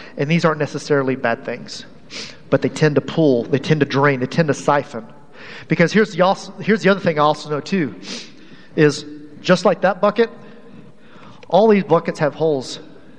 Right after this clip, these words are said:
and they leak. That means you gotta keep filling them up. Does that make sense? And your spiritual bucket's the same way. You gotta keep filling that bad boy. You gotta keep filling it. You gotta keep pouring into it. It, it, it's a, it's important that you're spending time with God.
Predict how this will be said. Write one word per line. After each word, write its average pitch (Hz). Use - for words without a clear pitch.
and 127
they 120
leak. 135
That 131
means 135
you 139
gotta 135
keep 160
filling 151
them 156
up. -
Does 131
that 139
make 139
sense? -
And 151
your 165
spiritual 226
bucket's 156
the 165
same 170
way. 156
You 156
gotta 214
keep 220
filling 240
that 147
bad 143
boy. 127
You 185
gotta 214
keep 220
filling 208
it. 165
You 165
gotta 208
keep 214
pouring 220
into 208
it. 135
It, 156
it, 160
it's 175
a, -
it's 202
important 190
that 175
you're 165
spending 185
time 190
with 143
God. 123